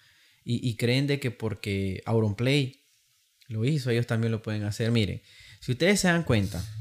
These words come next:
los grandes streamers como Auronplay, como Ibai, como el Chocas, por ejemplo, son personas que si vos te vas a sus inicios, ellos hacían otra cosa.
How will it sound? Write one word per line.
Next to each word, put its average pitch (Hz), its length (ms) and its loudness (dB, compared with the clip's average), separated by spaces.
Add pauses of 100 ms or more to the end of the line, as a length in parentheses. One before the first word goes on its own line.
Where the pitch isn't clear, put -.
(1400)
los 110 120 0
grandes 143 380 6
streamers 104 460 2
como 98 200 0
Auronplay, 113 680 2
como 98 220 -2
Ibai, 113 460 4 (340)
como 104 240 -2
el 98 60 0
Chocas, 113 720 -2
por 98 120 -6
ejemplo, 107 500 -2 (220)
son 131 180 0
personas 156 480 4
que 120 160 -4
si - 140 -6
vos 110 220 -2
te 156 80 2
vas 147 200 4
a 143 60 0
sus 143 180 -4
inicios, 120 540 -2 (540)
ellos 127 200 2
hacían 123 340 0
otra 131 280 -2
cosa. 131 480 -2